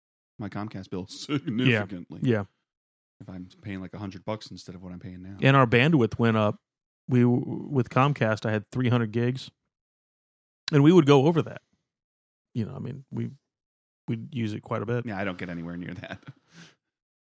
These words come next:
Speaker 2: Well, also working from home.
Speaker 1: Yeah, but
Speaker 2: For
Speaker 1: like I'm saying,
Speaker 2: Yeah.
Speaker 1: I,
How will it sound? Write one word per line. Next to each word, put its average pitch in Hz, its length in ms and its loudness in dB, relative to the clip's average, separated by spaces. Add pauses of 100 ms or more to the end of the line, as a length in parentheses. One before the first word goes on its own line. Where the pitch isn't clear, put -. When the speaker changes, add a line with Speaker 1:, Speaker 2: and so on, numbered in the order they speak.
(100)
Speaker 2:
Well, 151 180 4
also 147 240 6
working 117 300 0
from - 140 -14
home. 104 220 -8 (640)
Speaker 1:
Yeah, 160 200 -4 (160)
but 110 200 -4 (320)
Speaker 2:
For 110 220 -6
Speaker 1:
like 131 140 -2
I'm 110 80 -4
saying, 101 340 -6 (240)
Speaker 2:
Yeah. 104 160 2 (720)
Speaker 1:
I, 120 140 2